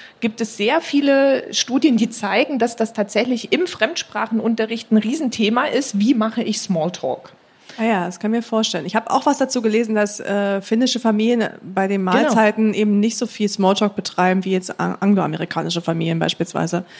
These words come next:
Speaker 2: Ja, dazu könnte man auch noch mal eine Episode machen zum Schweigen, also interkulturell. Das ist ja total spannend, ja.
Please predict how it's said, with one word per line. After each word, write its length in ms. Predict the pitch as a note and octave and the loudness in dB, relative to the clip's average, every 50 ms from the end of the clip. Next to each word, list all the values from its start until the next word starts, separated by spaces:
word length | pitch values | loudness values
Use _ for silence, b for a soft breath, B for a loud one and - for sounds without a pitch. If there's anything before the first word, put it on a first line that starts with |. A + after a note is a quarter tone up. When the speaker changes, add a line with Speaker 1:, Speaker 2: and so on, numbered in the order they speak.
| B B B B B B B B B B B B B B _ | B B B B B B B B B B B B B B _
Speaker 2:
Ja, 240 | - F#3 F#3+ G3 G3+ | 0 2 4 4 4
dazu 320 | G3+ G3+ G3+ - - A3 | 2 0 -2 -4 -6 -6
könnte 300 | G#3+ - B3 B3+ C#4 C#4 | -2 0 0 2 2 2
man 100 | A#3+ A#3+ | 2 2
auch 100 | F#3+ - G#3+ | 2 2 2
noch 40 | A#3 | 2
mal 120 | A3+ G#3+ | 2 2
eine 240 | G3 F#3+ F#3 F#3 - | 2 2 0 0 -2
Episode 460 | - F#3+ - G#3 G#3 F#3+ G3 A3+ C4+ | -4 -4 -2 0 0 0 0 2 2
machen 260 | A#3 G3 E3+ E3+ F3+ F#3 | 2 2 2 0 0 -2
zum 120 | - F#3+ | -2 -4
Schweigen, 460 | F#3 - - E3+ E3 E3+ F#3 G3 F3+ | -4 -2 0 2 4 4 4 2 0
also 220 | D#3 C#3 E3 E3+ D#3 | -2 -2 -2 -2 -2
interkulturell. 640 | - F#3 F#3 F#3 F#3 - F#3+ F#3 F#3 F3 F3+ F3+ | -2 0 -2 -2 -2 -2 -2 -2 0 2 2 2
Das 140 | F3+ F3 F3+ | 2 2 0
ist 100 | - F#3 | -2 -4
ja 60 | G3 | -4
total 440 | G3 F#3+ F#3 - - - F3+ F#3+ G3+ | -6 -6 -6 -8 -6 -2 0 0 0
spannend, 580 | F#3+ F#3+ - - - D#3+ D#3 D3+ C#3 D3+ F3 - | 0 -2 -2 0 0 0 2 0 -2 -6 -6 -4
ja. 360 | F3 D#3+ D#3+ D#3+ D#3+ E3+ F#3 | -2 -2 -2 -2 -2 -4 -6